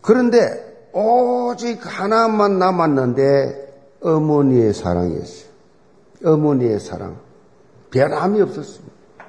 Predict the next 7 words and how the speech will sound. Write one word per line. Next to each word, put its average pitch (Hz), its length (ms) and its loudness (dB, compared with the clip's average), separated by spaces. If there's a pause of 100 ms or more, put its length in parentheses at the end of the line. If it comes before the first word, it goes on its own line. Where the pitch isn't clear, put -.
(1600)
그래서 220 360 2 (200)
어머니의 254 640 4
사랑만 180 800 -2
가지고 147 680 0
하나님께 131 760 -2
가지고 117 480 -4
올라갔다. 120 1500 0